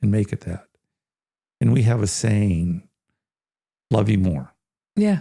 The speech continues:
Speaker 1: Because I always go, I'll go to, I always go to bed first. I mean, shit, if somebody calls me after eight thirty and they're not gonna get me 'cause I'm in bed. Sorry, folks.
Speaker 2: <laughs> I'm in bed too. <laughs>
Speaker 1: But I'll go up to bed and I'll yell down, "Love you." And she'll say, "I love you too."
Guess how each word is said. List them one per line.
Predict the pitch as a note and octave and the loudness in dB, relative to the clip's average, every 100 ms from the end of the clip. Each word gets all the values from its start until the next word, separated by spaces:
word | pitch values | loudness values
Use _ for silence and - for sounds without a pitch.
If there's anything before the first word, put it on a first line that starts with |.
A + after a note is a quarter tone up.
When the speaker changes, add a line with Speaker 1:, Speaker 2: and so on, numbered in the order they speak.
| - | -2
Speaker 1:
Because | A#2 G#2 | -2 0
I | G2+ G#2 | 0 0
always | G#2+ G#2 | 0 -2
go, | G2 A2 - | -2 -6 -2
I'll | A2 | -4
go | F#2+ G#2+ | -2 -2
to, | - | -2
I | - G#2+ | -2 0
always | G#2 F2 | 0 -2
go | - | -6
to | - | -6
bed | - | -10
first. | - - _ C#3 | -10 -16 _ -4
I | |
mean, | F2 | -4
shit, | - C#3 | -2 -4
if | C3+ _ - - - | -6 _ -14 -14 -4
somebody | - C3 C3 | 0 0 0
calls | - A2 G#2+ | 0 -2 0
me | G#2 | 0
after | F#2+ - - | -2 -2 -4
eight | F#2+ | -4
thirty | - G2+ | -4 -4
and | F#2+ | -2
they're | G2 | 0
not | G2+ | 0
gonna | F#2+ E2 | -2 -4
get | D#2 D#2+ - | -2 -4 -6
me | - _ - | -10 _ -2
'cause | F2+ | 2
I'm | F2+ | 2
in | D#2 | 0
bed. | C#2 C#2 C#2 | -4 -8 -8
Sorry, | - E2+ C#2+ | -6 -4 -4
folks. | C#2+ - C#2+ - - - _ _ _ _ _ _ _ _ _ _ | -6 -6 -6 -8 -14 -18 _ _ _ _ _ _ _ _ _ _
Speaker 2:
<laughs> | - - - D#3+ | -6 -6 -2 0
I'm | C4 G3+ | 2 2
in | G3 | 0
bed | A3 G3+ | -2 -4
too. | - D#4+ - G4 - | 0 0 2 -2 -2
<laughs> | - _ _ - - B3 _ _ _ _ | -14 _ _ -20 -16 -16 _ _ _ _
Speaker 1:
But | - A2+ - _ _ _ _ _ _ - | 0 0 -2 _ _ _ _ _ _ -4
I'll | B2 | -2
go | A2 G#2+ | 0 0
up | - | -2
to | G#2 | -2
bed | G2+ F#2+ F2+ G#2 | 0 0 -2 0
and | |
I'll | G2+ G2+ | 0 2
yell | G2+ F#2 | 0 0
down, | G2 F2+ | -2 0
"Love | F2+ G2+ F2 | 2 0 0
you." | E2+ | -2
And | F#2 | -2
she'll | - F#2+ | -2 -4
say, | - | -2
"I | G#2 F#2 | -2 0
love | F#2+ F#2+ | 0 0
you | A#2 | -2
too." | A2 A2 F#2 | 0 0 0